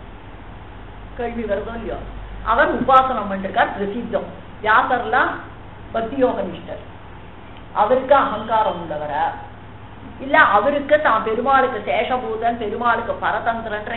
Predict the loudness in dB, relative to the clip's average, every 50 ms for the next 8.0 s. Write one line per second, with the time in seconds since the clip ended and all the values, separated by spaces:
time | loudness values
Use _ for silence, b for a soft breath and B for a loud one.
0 | -6 -6 -4 0 2 2 2 2 0 -2 -4 -6 -8 -8 -8 -8 -8 -10 -10 -6
1 | -4 -4 -4 -4 -4 -8 -12 -14 -16 -16 -16 -16 -16 -16 -16 -16 -16 -16 -10 -4
2 | -2 0 2 6 8 8 10 10 10 10 10 12 12 12 10 8 6 4 4 0
3 | -2 -8 -12 -14 -16 -16 -16 -18 -18 -18 -18 -10 0 6 8 8 8 8 6 4
4 | 2 6 6 6 6 8 8 8 8 8 6 4 0 -4 -4 -6 -6 -8 -6 -6
5 | -6 -6 -6 -6 -2 0 2 4 4 4 4 2 0 -2 -4 -8 -10 -10 -10 -8
6 | -2 2 4 4 4 2 -2 -10 -12 -14 -16 -16 -16 -16 -16 -16 -18 -18 -16 -16
7 | -16 -16 -16 -16 -14 -10 -6 -4 2 6 10 10 12 12 12 10 10 10 8